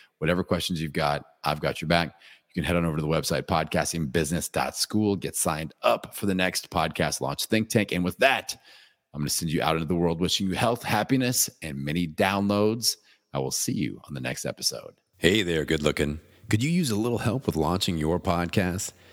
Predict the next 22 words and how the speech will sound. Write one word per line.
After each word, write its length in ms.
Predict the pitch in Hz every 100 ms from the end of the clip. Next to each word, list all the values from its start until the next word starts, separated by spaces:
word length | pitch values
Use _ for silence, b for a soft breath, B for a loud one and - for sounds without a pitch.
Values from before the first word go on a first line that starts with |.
| B
Don't 160 | - 147
forget 180 | 156 139
to 60 |
check 240 | 110 123 113
out 120 | 127
the 100 | -
show 200 | - 113
notes 320 | 95 80 78
for 120 | -
this 180 | 82 95
episode 540 | 82 - 104 - 58 -
for 100 | 73
the 120 | 76
link 440 | 90 143 76 -
to 100 | -
attend 280 | 82 - 98
my 140 | 82 80
next 420 | 92 98 - -
podcast 760 | - 95 101 123 101 101 -
launch 480 | 73 78 82 82 - -
think 380 | - 101 101 -
tank. 400 | - 78 -